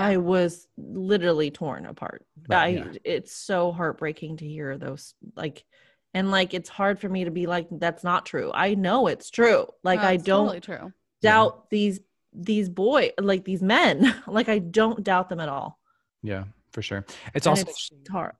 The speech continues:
Speaker 1: hard.
Speaker 2: Natalie, that you mentioned Roman Polanski, because he is kind of a joke in this film, I guess. Like, the director's name
Speaker 3: Mm-hmm.
Speaker 2: is very,
Speaker 1: Mm-hmm.
Speaker 2: like, almost like a,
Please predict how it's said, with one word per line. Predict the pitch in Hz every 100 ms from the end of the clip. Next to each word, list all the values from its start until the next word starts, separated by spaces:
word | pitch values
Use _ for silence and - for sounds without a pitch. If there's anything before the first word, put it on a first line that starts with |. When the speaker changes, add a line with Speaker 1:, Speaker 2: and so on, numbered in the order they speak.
| -
Speaker 1:
hard. | 185 180 - _ _ -
Speaker 2:
Natalie, | 135 123 127
that | 120
you | 117
mentioned | 123 117 120
Roman | 113 113
Polanski, | 110 120 104 104 - 123
because | 123 120 113 - -
he | - - 143
is | 135 131
kind | - 131 127
of | 123
a | 117 113 110 110 107 _ _ _ 113
joke | 107 117 165 -
in | 170
this | 170
film, | - 185 180
I | 185
guess. | 190 202 - -
Like, | 120 - -
the | 123
director's | 127 120 120 151 143 123
name | 117 110 120 135 147
Speaker 3:
Mm-hmm. | 185 185
Speaker 2:
is | 123 110
very, | 117 110 107
Speaker 1:
Mm-hmm. | 107
Speaker 2:
like, | 104
almost | 107 107 -
like | 110
a, | 98 95 90